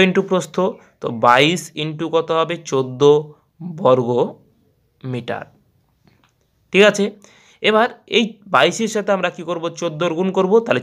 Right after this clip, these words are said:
চোদ্দ দুগুণি কত? আঠাশ, তাহলে আঠাশের আট হাতে থাকে দুই, চোদ্দ দুগুণি আঠাশ, ঊনত্রিশ, তিরিশ, অর্থাৎ তিনশো আট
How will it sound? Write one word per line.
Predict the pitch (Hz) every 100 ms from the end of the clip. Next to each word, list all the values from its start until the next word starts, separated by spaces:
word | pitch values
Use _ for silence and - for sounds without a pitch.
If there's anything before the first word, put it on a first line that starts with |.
| -
চোদ্দ | 151 139 160
দুগুণি | 165 170 170
কত? | 175 165 180 180 180 - - - -
আঠাশ, | 139 - 185 180
তাহলে | 135 120
আঠাশের | 120 143 139 160 - 156
আট | 165 156
হাতে | 147 151
থাকে | 147 156 131
দুই, | 127 143 196
চোদ্দ | - 131 151
দুগুণি | 156 165 143
আঠাশ, | 127 175 180
ঊনত্রিশ, | 135 127 156 170
তিরিশ, | - 120 - - _ _ _ -
অর্থাৎ | - 143 135 -
তিনশো | 165 175 - 190 - 123
আট | 135